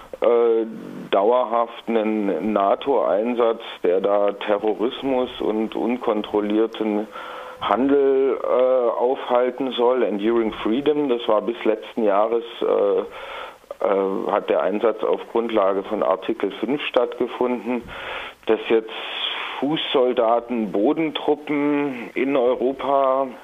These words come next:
zum Einsatz kommen unter nato-Kommando, das hängt vom Szenario ab. So weit will ich ehrlich gesagt gar nicht denken. Ich gl-, kann mir aber gut vorstellen, dass das zunächst, ähm, auch unter E U, äh,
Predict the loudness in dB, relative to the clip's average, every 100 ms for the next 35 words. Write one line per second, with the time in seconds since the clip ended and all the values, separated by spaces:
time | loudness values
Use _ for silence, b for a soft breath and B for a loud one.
0 | -6 -4 0 2 2 2 0 -2 -2 -2
1 | 0 0 0 0 2 2 2 0 -4 -2
2 | 0 2 2 0 B B B B B -2
3 | 0 0 -2 -4 0 0 -2 0 2 4
4 | 2 2 2 2 -2 -4 0 0 0 2
5 | 2 2 0 0 0 0 0 0 0 -4
6 | 0 0 2 0 2 0 -2 0 0 -2
7 | -2 -2 -2 -6 -8 -18 -6 -4 -2 -4
8 | -8 -2 0 2 2 2 0 -2 -4 -4
9 | 0 0 2 0 0 -2 -2 -6 -4 -2
10 | 0 0 -2 -10 B B B B B 2
11 | 2 4 0 -2 -2 -4 0 0 0 -4
12 | 0 2 2 2 0 0 0 0 2 2
13 | 0 0 0 2 2 2 0